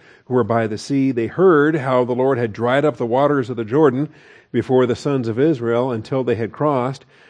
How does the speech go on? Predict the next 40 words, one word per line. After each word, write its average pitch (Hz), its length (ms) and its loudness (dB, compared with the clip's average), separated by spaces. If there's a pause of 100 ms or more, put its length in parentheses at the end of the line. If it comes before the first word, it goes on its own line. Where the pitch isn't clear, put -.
(120)
that 117 140 -2
their 120 140 2
hearts 143 380 2
melted 127 540 0
and 113 300 -8
there 117 100 0
was 117 160 -2
no 131 160 -2
spirit 165 440 6
in 120 100 0
them 120 180 -2
any 131 200 -2
longer 147 440 0
because 117 340 -2
of 110 100 -8
the 110 100 -4
sons 113 560 -4
of 113 140 -8
Israel. 120 560 -10 (520)
So - 100 -16
their 107 120 -4
hearts 143 360 0
melted 147 400 2
and 123 160 -4
there 113 100 -2
was 113 200 -4
no 127 260 0
spirit 175 880 2
in 113 260 -4
them. 104 260 -6
What 127 140 -8
kind 156 180 -6
of 151 100 -6
spirit 165 460 -2
were 117 160 -6
they 117 160 -2
having 123 360 -6
before 143 360 -6
this 117 280 -14
event? - 360 -20